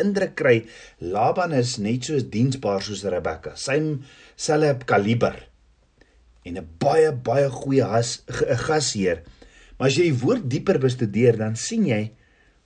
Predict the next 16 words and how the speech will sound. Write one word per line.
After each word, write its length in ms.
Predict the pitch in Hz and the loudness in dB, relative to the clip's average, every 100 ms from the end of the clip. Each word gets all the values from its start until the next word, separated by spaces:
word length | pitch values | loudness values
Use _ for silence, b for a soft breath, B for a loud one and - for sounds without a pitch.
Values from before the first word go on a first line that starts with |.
| _ | _
maar 100 | 82 | -6
dis 160 | 135 - | -4 -2
glad 440 | - - 135 123 | -2 -2 -2 -2
nie 120 | 127 | 0
Laban 380 | 107 87 90 71 | 0 -2 -4 -8
nie. 180 | 67 - _ _ _ _ _ _ _ _ _ _ _ _ _ _ _ _ _ _ _ _ _ _ - | -12 -18 _ _ _ _ _ _ _ _ _ _ _ _ _ _ _ _ _ _ _ _ _ _ -12
Nee, 140 | 92 | -8
dis 160 | 90 90 | -6 -8
Eliezer 640 | - 92 90 123 131 113 | -8 -8 -4 -4 -2 -2
homself 480 | 98 87 - 151 127 | -2 -6 -4 -2 -2
wat 220 | 90 87 | -2 -6
toe 160 | 101 92 - _ _ _ _ _ _ _ _ _ _ _ | -8 -10 -12 _ _ _ _ _ _ _ _ _ _ _
die 120 | - | -16
voete 280 | - 110 95 82 | -8 -4 -2 -4
was 400 | 76 76 - - 87 | -8 -12 -16 -16 -14
en 380 | 85 82 82 | -12 -12 -14